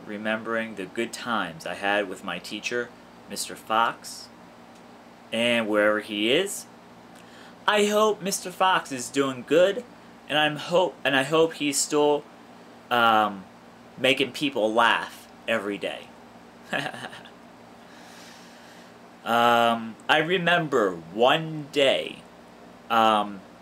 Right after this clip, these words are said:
when I was in high school, when I was in sixth grade with Mister Fox.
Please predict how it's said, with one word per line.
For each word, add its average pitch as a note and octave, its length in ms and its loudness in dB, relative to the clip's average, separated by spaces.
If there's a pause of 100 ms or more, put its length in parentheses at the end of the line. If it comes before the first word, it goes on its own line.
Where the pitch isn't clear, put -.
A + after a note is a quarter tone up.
(380)
when A#2 140 2
I A2+ 100 6
was A2+ 220 2
in A2 60 -6
high A#2+ 260 0
school, - 400 -6
when B2 120 2
I A#2 80 6
was A#2 140 2
in G#2+ 100 -6
sixth - 460 -4
grade A2 360 0
with G2+ 180 -8
Mister G#2 260 -6
Fox. - 560 -6